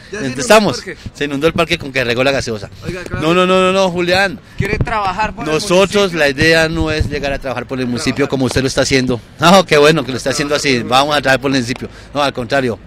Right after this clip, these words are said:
Speaker 2: vamos a trabajar es haciendo así, vea, sacando de nuestros bolsillos si es necesario para trabajar por nues-, nuestro municipio. Y recuperar esa identidad como buen soachuno.
Speaker 1: Como buen soachuno.
Speaker 2: Recuperar esa identidad,
Speaker 1: Oiga,
Speaker 2: la que
Speaker 1: venga.
Speaker 2: perdimos, la que nos quitaron,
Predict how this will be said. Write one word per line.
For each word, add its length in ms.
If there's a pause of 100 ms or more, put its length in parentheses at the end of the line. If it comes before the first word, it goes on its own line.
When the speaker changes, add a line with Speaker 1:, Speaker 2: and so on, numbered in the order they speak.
Speaker 2:
vamos 320
a 80
trabajar 460
es 200 (320)
haciendo 340
así, 200
vea, 160
sacando 580 (840)
de 120
nuestros 280
bolsillos 380
si 60
es 80
necesario 480 (240)
para 120
trabajar 280
por 100
nues-, 180 (120)
nuestro 240
municipio. 460 (340)
Y 100
recuperar 460
esa 160
identidad 520 (760)
como 180
buen 160
soachuno. 420 (320)
Speaker 1:
Como 200
buen 160
soachuno. 440 (460)
Speaker 2:
Recuperar 480
esa 160
identidad, 380 (100)
Speaker 1:
Oiga, 120
Speaker 2:
la 80
que 80
Speaker 1:
venga. 100
Speaker 2:
perdimos, 360
la 120
que 80
nos 120
quitaron, 400